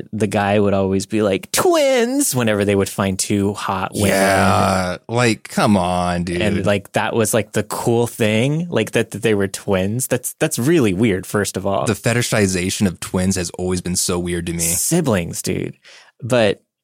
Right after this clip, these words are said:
Speaker 1: what's weirder for me, and I'm sorry if I'm offending anybody that has done this before. If you have, please write in and share your experience. Twins marrying twins.
Speaker 2: I think I can make sense of that because, hear me out.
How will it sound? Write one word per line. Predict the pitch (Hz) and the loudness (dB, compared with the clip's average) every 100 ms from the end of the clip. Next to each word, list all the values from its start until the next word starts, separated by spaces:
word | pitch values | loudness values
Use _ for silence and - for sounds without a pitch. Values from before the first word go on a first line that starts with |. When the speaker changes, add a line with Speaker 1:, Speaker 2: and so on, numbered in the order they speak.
| _ _ _ _ - | _ _ _ _ -6
Speaker 1:
what's | 123 143 135 | -2 0 2
weirder | 131 160 208 | 2 4 2
for | - 139 | 0 0
me, | 131 147 | 2 2
and | 147 | 0
I'm | 185 | 0
sorry | 214 127 110 117 | 0 -2 2 2
if | 117 | 2
I'm | 110 | 0
offending | 101 - 95 101 | -2 0 0 2
anybody | 107 107 104 104 107 | 0 0 2 2 2
that | 101 - | 2 0
has | - 101 98 | 0 -2 0
done | 98 98 | -2 0
this | 127 151 | -2 -2
before. | - 147 151 156 | -4 -2 0 2
If | 147 156 | 0 2
you | 156 | 2
have, | 120 127 | 2 -2
please | - 113 120 | 0 0 2
write | 110 95 95 | 2 2 2
in | 101 | 2
and | 95 | 0
share | 95 92 95 | -2 -2 2
your | 98 | 2
experience. | 95 - 101 95 113 120 - | 0 -4 -4 0 0 0 -4
Twins | - 147 180 | -2 0 0
marrying | 117 123 113 95 92 | 0 2 2 0 -2
twins. | - 101 90 92 - | -2 -2 -2 -4 -4
Speaker 2:
I | 113 120 | 0 0
think | - 165 123 | 0 0 0
I | 127 | 0
can | 110 | 0
make | 101 - | 0 -2
sense | - 127 | -4 -2
of | 98 80 | -4 -4
that | 78 71 90 | -6 -6 -8
because, | 98 101 92 87 - _ _ _ | -4 -2 -2 -4 -10 _ _ _
hear | - 117 | -4 0
me | 113 95 | 2 2
out. | 85 80 | -2 -8